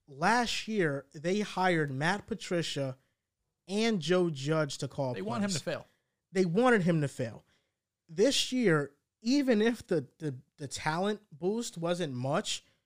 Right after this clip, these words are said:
Speaker 1: the play calling difference is gonna be so, so much more better that I think Mac Jones is gonna have a great season.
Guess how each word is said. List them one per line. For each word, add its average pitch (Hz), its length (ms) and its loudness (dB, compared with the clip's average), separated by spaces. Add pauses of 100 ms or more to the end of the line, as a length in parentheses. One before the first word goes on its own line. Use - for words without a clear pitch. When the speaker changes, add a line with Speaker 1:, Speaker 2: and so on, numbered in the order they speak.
(260)
Speaker 1:
the 151 140 -2
play 208 440 2
calling 165 500 2
difference 160 400 0
is 143 100 -6
gonna 165 240 -4
be 151 160 -10
so, 185 800 0 (960)
so 240 240 4
much 247 280 4
more 143 540 4 (340)
better 165 480 4 (280)
that 175 120 2
I 185 80 6
think 185 220 2
Mac 170 280 0
Jones 170 220 0
is 151 80 -4
gonna 165 180 2
have 165 200 2
a 156 60 0
great 135 400 -2
season. 202 420 -4